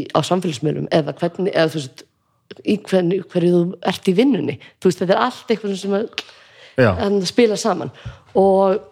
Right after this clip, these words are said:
Speaker 1: og þetta hefur líka bara veitt mér fullt af tækifærum, sko. Þú veist, a-, a-, að hafa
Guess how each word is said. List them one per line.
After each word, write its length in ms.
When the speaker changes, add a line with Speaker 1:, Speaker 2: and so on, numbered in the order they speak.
Speaker 1:
og 160
þetta 240
hefur 140
líka 180
bara 160
veitt 200
mér 120
fullt 160
af 80
tækifærum, 480
sko. 240
Þú 120
veist, 140
a-, 100
a-, 460
að 200
hafa 360